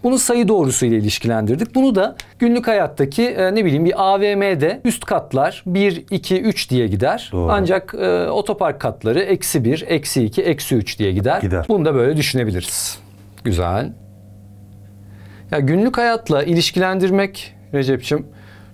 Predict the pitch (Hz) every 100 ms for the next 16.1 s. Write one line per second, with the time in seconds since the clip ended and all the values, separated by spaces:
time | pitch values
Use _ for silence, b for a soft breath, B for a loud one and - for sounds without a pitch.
0 | - 214 214 - 143 127 110 107 123 180
1 | 113 90 98 87 78 76 - 220 - 190
2 | 180 180 170 175 208 208 147 110 104 107
3 | - - 110 92 127 127 107 85 73 160
4 | - 202 175 233 247 208 220 240 151 143
5 | - 180 185 208 180 123 117 202 208 226
6 | - 123 120 165 175 151 143 170 175 135
7 | 110 180 - 120 165 135 113 101 90 110
8 | 180 214 131 117 180 180 185 170 104 113
9 | - 175 175 156 127 107 123 143 135 127
10 | 104 - B B - 240 208 - 139 123
11 | 156 160 151 - - - 135 110 190 175
12 | 135 113 95 113 127 123 156 220 190 139
13 | - 156 165 170 143 127 - 139 - 120
14 | 110 120 107 107 107 - 110 101 101 101
15 | 95 113 202 233 262 262 254 165 127 143